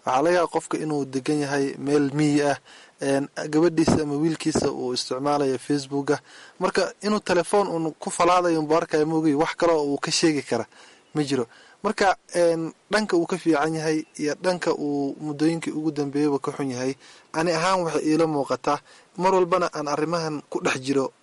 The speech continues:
een, social media ama bu-, bulshada goobaha baraha ay ku kulmaan, waxay iila muuqataa in dhibaatooyinka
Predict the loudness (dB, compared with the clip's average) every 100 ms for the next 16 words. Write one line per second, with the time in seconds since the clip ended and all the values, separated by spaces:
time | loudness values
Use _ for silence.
0 | -8 -4 -4 -4 -2 0 0 0 0 0
1 | 0 -4 -8 -12 -18 -6 -4 -4 -8 -20
2 | -18 -6 -2 -2 0 0 2 4 4 2
3 | 0 0 0 -2 -4 -6 -4 -2 0 -2
4 | -8 -20 -12 -4 0 2 2 2 2 0
5 | -2 0 -2 -2 -6 -4 -4 -6 -6 -2
6 | -2 -2 -4 -2 -2